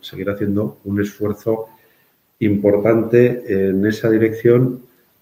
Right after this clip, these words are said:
como una de las posibles soluciones al problema que nos aqueja. Actualmente, los últimos datos de paro registrado en Navarra nos llevan a unas cifras cercanas a cuarenta y dos mil personas.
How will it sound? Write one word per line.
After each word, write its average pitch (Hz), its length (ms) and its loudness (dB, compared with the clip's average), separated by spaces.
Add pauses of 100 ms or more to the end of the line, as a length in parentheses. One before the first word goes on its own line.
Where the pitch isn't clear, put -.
como 101 380 4
una 123 500 6
de 113 140 2
las 95 220 0
posibles 113 720 0
soluciones 104 640 0
al 87 140 -4
problema 95 520 -2
que 90 160 -2
nos 78 300 -10
aqueja. - 420 -14 (880)
Actualmente, 120 720 4
los 90 200 -2
últimos 104 380 0
datos 110 380 0
de 104 80 2
paro 110 280 0
registrado 107 680 0
en 98 60 -2
Navarra 127 600 0 (360)
nos 110 220 0
llevan 131 340 6
a 123 80 2
unas 123 360 0
cifras 131 560 2
cercanas 113 500 0
a 101 60 -2
cuarenta 90 420 -4
y 87 40 -4
dos 80 180 -12
mil 95 160 -10
personas. - 760 -20